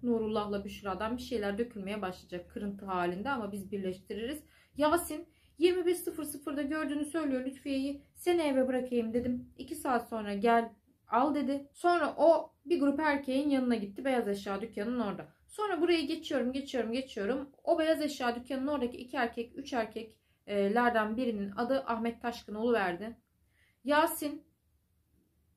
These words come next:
Ahmet Taşkın'a duran, Ahmet Taşkın'a olayı yönlendirmeye çalışıyor.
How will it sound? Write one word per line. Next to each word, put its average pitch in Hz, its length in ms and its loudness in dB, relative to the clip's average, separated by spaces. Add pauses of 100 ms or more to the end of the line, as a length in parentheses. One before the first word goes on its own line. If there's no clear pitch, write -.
(280)
Ahmet 311 420 -2
Taşkın'a 277 560 -4
duran, 277 460 4 (320)
Ahmet 269 400 -2
Taşkın'a 214 640 -8 (440)
olayı 285 280 4
yönlendirmeye 247 760 0
çalışıyor. 240 580 -4